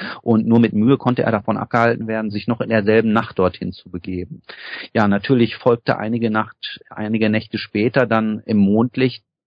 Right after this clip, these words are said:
der Ausflug dorthin und Lovecraft war offensichtlich sehr angetan von der Poe Street, die von Eddie ansonsten eher als heruntergekommene Gegend dargestellt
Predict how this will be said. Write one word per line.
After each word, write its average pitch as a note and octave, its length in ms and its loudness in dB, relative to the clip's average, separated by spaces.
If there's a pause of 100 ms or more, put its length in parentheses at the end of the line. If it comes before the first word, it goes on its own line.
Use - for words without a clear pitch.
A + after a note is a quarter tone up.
(320)
der G2+ 200 2
Ausflug A#2 340 -4
dorthin A2+ 340 2
und G#2 140 -2
Lovecraft A2 380 0
war - 100 -4
offensichtlich A2+ 480 -6
sehr G#2+ 180 2
angetan G2 440 -2
von F#2+ 100 -8
der F#2+ 120 -2
Poe F#2+ 260 -6
Street, - 340 -8 (240)
die A2+ 80 -2
von G2+ 280 0
Eddie A#2+ 380 2 (360)
ansonsten A2 500 2
eher G#2+ 300 2
als G#2 200 -4
heruntergekommene F#2+ 920 0
Gegend F2 440 -4
dargestellt E2+ 640 -6